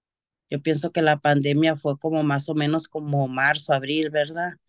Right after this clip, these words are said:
En el mes de, de ese mismo año, en diciembre, a mi mamá la cuidábamos, queríamos cuidarla, ella ya vivía sola, pues mi papá ya no estaba. Y, y mi mamá decía, "No, no", decía, "No, mija", dice,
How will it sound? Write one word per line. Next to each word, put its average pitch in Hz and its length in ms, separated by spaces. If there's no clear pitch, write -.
En 160 240
el 151 160
mes 156 360
de, 185 380
de 151 200
ese 180 200
mismo 185 360
año, 190 520
en 151 200
diciembre, 165 720
a 160 60
mi 165 140
mamá 156 320
la 185 140
cuidábamos, 170 760
queríamos 160 420
cuidarla, 151 480
ella 160 140
ya 156 160
vivía 151 280
sola, 147 300
pues 151 160
mi 143 60
papá 139 280
ya 135 120
no 135 100
estaba. 147 440
Y, 143 440
y 143 80
mi 160 160
mamá 147 300
decía, 151 280
"No, 175 560
no", 175 360
decía, 170 340
"No, 170 200
mija", 208 340
dice, 151 320